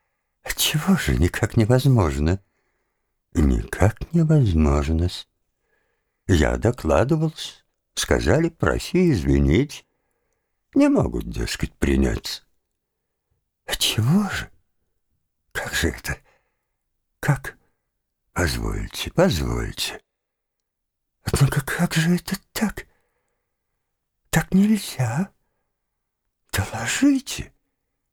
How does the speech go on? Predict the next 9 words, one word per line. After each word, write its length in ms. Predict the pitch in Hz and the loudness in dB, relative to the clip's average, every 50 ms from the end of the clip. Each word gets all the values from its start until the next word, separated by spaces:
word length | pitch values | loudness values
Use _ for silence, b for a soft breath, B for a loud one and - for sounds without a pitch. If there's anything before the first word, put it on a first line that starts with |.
| _ _ _ _ _ _ _ _ _ _ _ | _ _ _ _ _ _ _ _ _ _ _
Как 200 | - 240 214 - | -2 0 0 0
же 160 | - - - 226 | -2 -4 -4 -4
это 180 | - - 262 - - _ | -4 -4 -6 -6 -6 _
так? 440 | - - 90 76 - - - - - _ _ _ _ _ _ _ _ _ _ _ _ _ | -4 -2 -2 -2 -2 -6 -10 -14 -16 _ _ _ _ _ _ _ _ _ _ _ _ _
Я 220 | - - - - 135 | -8 -6 -2 0 2
на 240 | 143 135 151 160 156 | 2 2 2 2 0
обед". 520 | 156 - - 302 311 294 277 - - - _ _ _ _ _ _ _ _ _ _ _ _ _ | 0 2 2 2 2 2 -2 -6 -10 -20 _ _ _ _ _ _ _ _ _ _ _ _ _
"Позвольте, 920 | - 67 62 60 60 57 57 58 60 58 55 53 52 50 - - - - - | -4 -2 -2 -2 -2 -4 -4 -4 -2 -2 -2 -2 -4 -6 -6 -10 -10 -12 -4
позвольте". 1080 | - - 160 175 - - 165 160 147 - 73 - 113 - - 52 - - - - - | 0 2 2 2 2 0 -2 -4 -2 -2 -2 -2 -2 -4 -6 -8 -8 -8 -8 -8 -8